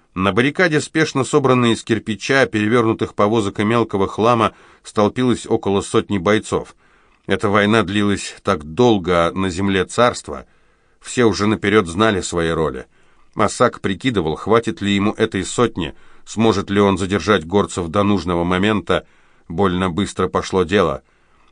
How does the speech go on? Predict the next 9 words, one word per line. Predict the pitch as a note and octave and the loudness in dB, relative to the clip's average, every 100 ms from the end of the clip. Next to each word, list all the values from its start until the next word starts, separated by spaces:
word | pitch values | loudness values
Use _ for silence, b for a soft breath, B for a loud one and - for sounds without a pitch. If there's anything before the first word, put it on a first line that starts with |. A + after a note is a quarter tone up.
| _ | _
Трое | - D3 D3+ C#3 | 0 4 6 4
офицеров | C3+ B2 C#3+ C#3 A#2 G#2+ | 2 0 4 4 4 2
Реддем | A2+ E2+ G#2+ F#2+ E2 b b - | 2 2 2 2 -2 b b -6
и | F2+ F2+ | -4 -2
девяносто | G2 B2 C3+ - A2+ | 0 2 0 0 0
два | A2+ A#2+ | 2 2
копейщика | A#2 C3+ C3 - G#2+ A2 | 2 0 -2 -2 -2 0
думали | A#2+ A#2+ A#2 | 2 4 4
об, | A#2 | 4